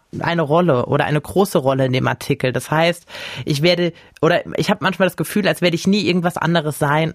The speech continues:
außer trans. Aber ich bin schon stolz darauf, früher waren Presseartikel zum Beispiel immer Transgender Josie und so. Und das habe ich immer sehr gehasst, muss ich sagen. Da wurde ich auch immer sehr wütend, weil ich mir dachte,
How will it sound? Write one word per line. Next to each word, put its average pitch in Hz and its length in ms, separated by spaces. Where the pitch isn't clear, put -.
außer 151 340
trans. 131 640
Aber 196 380
ich - 160
bin 175 100
schon 180 160
stolz 165 360
darauf, 160 240
früher 196 520
waren 170 220
Presseartikel 160 720
zum 165 120
Beispiel 156 300
immer 156 280
Transgender 160 840
Josie 147 560
und 135 100
so. 156 80
Und 143 80
das - 80
habe 175 140
ich - 80
immer 147 140
sehr 139 220
gehasst, 139 520
muss 170 200
ich 165 120
sagen. 156 320
Da 147 100
wurde 151 140
ich 151 100
auch 139 60
immer 147 160
sehr 135 180
wütend, 165 320
weil 147 60
ich 139 100
mir 147 100
dachte, 143 360